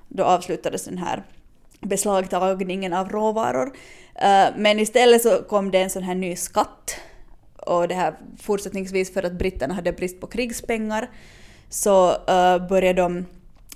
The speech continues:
beskatta, alltså de här arbetande torgkvinnorna hade en egen skatt. De specialbeskattades. Och de drabbades jättehårt för att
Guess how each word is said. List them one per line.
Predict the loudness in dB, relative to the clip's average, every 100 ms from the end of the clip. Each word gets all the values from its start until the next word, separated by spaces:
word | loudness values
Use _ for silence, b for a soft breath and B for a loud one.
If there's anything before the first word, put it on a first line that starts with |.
| -6
beskatta, | -2 0 2 2 2 0
alltså | 2 4 4 4 0 -2 -4
de | 0 2
här | 0 -4 -10 -16 -8 0
arbetande | 4 6 6 2 0 -2
torgkvinnorna | 0 0 0 -2 -4 -2
hade | -2 -2
en | -2 -4
egen | -2 0 0 0 -4
skatt. | -6 -6 -6 -8 -20 -20 -10
De | -6 -4 -6
specialbeskattades. | -8 -6 0 2 2 0 -4 -8 -10 -14 -16 -14 -14 -14 -16 B B B B B
Och | -2 2
de | 2 2 -2 -10
drabbades | -2 -2 0 -2 -2
jättehårt | -2 -4 -4 -4 -6 -8
för | -8
att | -8 -8 -14